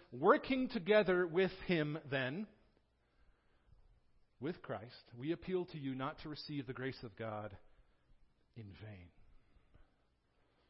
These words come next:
Don't receive this gift of God's blessing in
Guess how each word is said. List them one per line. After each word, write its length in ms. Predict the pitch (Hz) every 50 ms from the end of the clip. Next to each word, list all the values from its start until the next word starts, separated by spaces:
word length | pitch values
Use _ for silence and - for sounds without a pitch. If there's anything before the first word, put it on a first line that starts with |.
| _ _ _ -
Don't 180 | 123 131 156 170
receive 420 | 165 156 - - - 175 160 147 120
this 200 | 135 135 - - 120 101
gift 360 | 117 143 135 - - - - - - _ _ _ _ _ _
of 120 | - 110 92 -
God's 260 | 127 113 113 110 -
blessing 720 | 90 - 107 113 135 147 - - - 160 156 151 147 143 - _ _ _ -
in 220 | 123 120 117 113